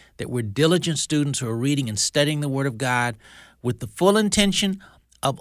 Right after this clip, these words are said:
obeying. And so O refers to the last of those three building blocks again. P refers to our prayer life. R refers to reading and studying and meditating on the Word of God. O refers to obedience.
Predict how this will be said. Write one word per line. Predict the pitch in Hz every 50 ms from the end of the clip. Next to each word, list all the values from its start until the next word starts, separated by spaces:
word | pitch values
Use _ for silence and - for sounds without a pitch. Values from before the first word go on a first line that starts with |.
| - -
obeying. | 139 131 107 104 123 127 127 123 120 117 104 104
And | 101 95
so | - - 98 101 98 - _ _ _ _ _ _ -
O | 131 139 147 156
refers | 165 160 147 - - 147 143 143 143
to | - 131
the | 113 117 107 110 - _ - - -
last | - 117 123 127 131 131 - -
of | 120
those | 110 113 104 107
three | - 120 123 120
building | 107 104 123 127 127 120 113
blocks | 104 104 92 90 98 - -
again. | 87 87 101 95 92 -
P | - - - 139 143 147
refers | 147 147 143 - 143 135 139 -
to | - 120
our | 120 -
prayer | - - - 135 127 110
life. | 98 95 98 98 - _
R | - - - 113 120
refers | 127 127 123 - 131 120 120 110 -
to | - 104 95 98 - _ _ _ -
reading | 110 117 131 127 135 123 113
and | 110 104
studying | - - - 117 120 120 120 117
and | 107 107 110 110
meditating | 113 113 120 117 - 127 117 110 110
on | 107
the | 110
Word | 101 107 110
of | 107 95
God. | 110 104 101 104 - - - - - - _ _ _ -
O | 156 185 208
refers | 214 214 202 196 - 196 190 170 170
to | - - -
obedience. | 151 156 147 127 123 151 165 160 139 110 107 110 - - -